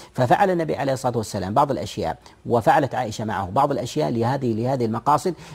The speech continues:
ولو كانت في ذاتها هي من جملة المباحات ربما ترقى إلى ذلك إلى المستحبات، وهذا ينظر إليه بحسب، بحسب المقصد، تعظم حينئذ، تعظم حينئذ الوسيلة.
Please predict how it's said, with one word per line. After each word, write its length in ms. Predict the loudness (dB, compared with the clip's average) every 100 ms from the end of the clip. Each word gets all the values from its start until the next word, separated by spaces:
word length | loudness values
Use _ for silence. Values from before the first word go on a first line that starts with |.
| -2
ولو 220 | 2 2
كانت 300 | 2 -2 -4
في 120 | -4 -2
ذاتها 300 | -2 -2 -4
هي 120 | -2
من 120 | -2
جملة 260 | -2 -2 -2
المباحات 500 | -4 -2 0 0 0
ربما 240 | 0 -2 -2
ترقى 320 | -4 0 0 0
إلى 120 | -2
ذلك 300 | -2 -4 -4
إلى 160 | -4 -4
المستحبات، 640 | -4 -6 -4 0 2 2 0 -18 -4
وهذا 300 | 0 4 4
ينظر 360 | 4 2 2 0
إليه 400 | -2 -2 -2 -2
بحسب، 400 | -2 -2 -2 -2
بحسب 580 | -2 -4 -4 -4 -4 -2
المقصد، 400 | 0 0 0 0
تعظم 400 | 2 0 2 -2
حينئذ، 460 | -4 -4 -4 -4 -6 -12 -8
تعظم 260 | 0 0 0
حينئذ 320 | -6 -6 -4
الوسيلة. 500 | -4 -4 -6 -6 -8